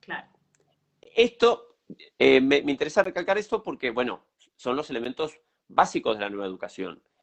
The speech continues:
Speaker 2: Entender
Speaker 1: Ujú.
Speaker 2: que el niño no está ahí para hacerme la vida imposible, sino que el niño esta-, al, al menos la, los primeros diez años, y te diría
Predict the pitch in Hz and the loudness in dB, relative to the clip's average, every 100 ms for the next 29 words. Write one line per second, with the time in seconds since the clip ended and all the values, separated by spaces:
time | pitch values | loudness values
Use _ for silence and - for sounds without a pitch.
0 | _ 117 110 113 98 143 156 - _ _ | _ -2 0 0 2 4 2 0 _ _
1 | - 120 120 147 165 160 143 147 165 131 | -4 -2 -2 -4 -6 -4 -4 -4 -6 -6
2 | 131 117 120 117 - 262 143 - 113 131 | -4 -4 -4 -8 -10 -8 -8 -10 -12 -10
3 | 143 135 151 170 175 175 _ _ _ _ | -8 -8 -6 -6 -6 -10 _ _ _ _
4 | - 120 - 123 - 117 - - 120 156 | -6 -4 -2 -2 2 2 2 -4 -2 -2
5 | 208 214 - - 120 117 117 117 113 - | -2 -6 -8 -12 -8 -8 -4 -2 -2 -4
6 | 117 113 120 151 202 - 127 156 202 180 | -12 -10 -6 -4 -4 -6 -8 -4 -2 -2
7 | 165 185 208 156 120 113 113 113 127 123 | -4 -4 -8 -10 -8 -6 -6 -6 0 2
8 | 120 110 104 | 4 2 -2